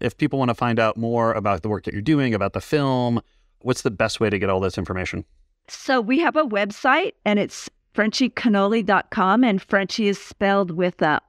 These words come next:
Speaker 2: Y, so it's F R E N C H Y C A N N O L I. For all of our, uh, do-it-yourself content, fr-, the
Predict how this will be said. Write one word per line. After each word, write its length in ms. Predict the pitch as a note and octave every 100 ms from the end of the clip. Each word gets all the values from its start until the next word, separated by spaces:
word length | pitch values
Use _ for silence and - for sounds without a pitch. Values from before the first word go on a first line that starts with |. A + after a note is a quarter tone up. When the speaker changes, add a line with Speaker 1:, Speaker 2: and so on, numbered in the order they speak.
| _ -
Speaker 2:
Y, 440 | D#3+ F3 F3+ G#3
so 240 | B3 - E3+
it's 200 | D#3 - F#3+
F 200 | F#3+ -
R 280 | F#3+ F#3 -
E 340 | G3+ G3+ G3+ -
N 300 | - F3+ F3
C 440 | - - G3 F#3+ -
H 380 | E3+ F3 - -
Y 420 | E3+ E3+ F3+ B3+ D4+ _
C 460 | - - G#3 G3+ G3+ -
A 240 | F#3 - -
N 300 | F#3+ F#3 F#3 -
N 320 | F3+ F3 F3 F3
O 240 | E3+ E3 -
L 260 | D#3+ D#3 C3 -
I. 400 | E3 F#3+ D4+ E4 _ _ _ _ _ _
For 280 | A#3 F#3+ -
all 200 | A3 A3+
of 120 | A3
our, 380 | A3+ G#3+ G#3 G3 F#3+
uh, 160 | F#3+
do-it-yourself 640 | F3 A3+ - A3+ - F#3+ -
content, 680 | C4+ B3 - B3 A3+ A3
fr-, 200 | - - - -
the 320 | F#3 F3